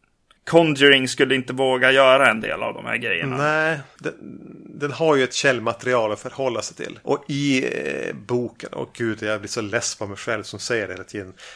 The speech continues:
Speaker 2: Men då är det
Speaker 1: Mm.
Speaker 2: ganska tydligt att Pennywise sliter ju armen av, eller biter armen av,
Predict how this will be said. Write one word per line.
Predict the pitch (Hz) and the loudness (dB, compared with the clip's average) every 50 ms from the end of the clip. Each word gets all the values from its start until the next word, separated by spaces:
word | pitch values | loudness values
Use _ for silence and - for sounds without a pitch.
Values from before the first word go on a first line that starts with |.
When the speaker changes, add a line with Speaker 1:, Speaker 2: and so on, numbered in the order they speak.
| - - | -16 -10
Speaker 2:
Men | 123 117 | 0 4
då | 135 | 6
är | 139 135 131 | 8 8 8
det | 135 | 8
Speaker 1:
Mm. | 123 | 8
Speaker 2:
ganska | 123 120 120 120 120 | 6 6 4 2 0
tydligt | - - - 139 127 127 123 123 - - | -2 -2 -4 -2 -2 0 -2 -2 -4 -6
att | 107 - _ | -6 -6 _
Pennywise | - - 120 107 107 101 104 104 - - - - | -6 -6 -6 -4 -4 -4 -4 -2 -4 -4 -6 -4
sliter | - - - - 120 131 131 120 - - - 104 | -2 -2 -2 -2 -2 -4 -6 -6 -8 -8 -6 -6
ju | 98 - | -4 -2
armen | - 101 104 104 98 95 95 90 | -2 -2 -2 -2 -4 -6 -10 -8
av, | 90 92 92 92 - - | -8 -8 -8 -8 -8 -10
eller | 107 107 110 | -10 -10 -10
biter | 98 - 110 107 101 95 - - - 101 | -10 -12 -12 -12 -12 -14 -14 -12 -8 -6
armen | 95 92 95 98 98 92 95 95 98 | -4 -4 -4 -4 -6 -10 -12 -12 -12
av, | - - - - | -12 -12 -12 -14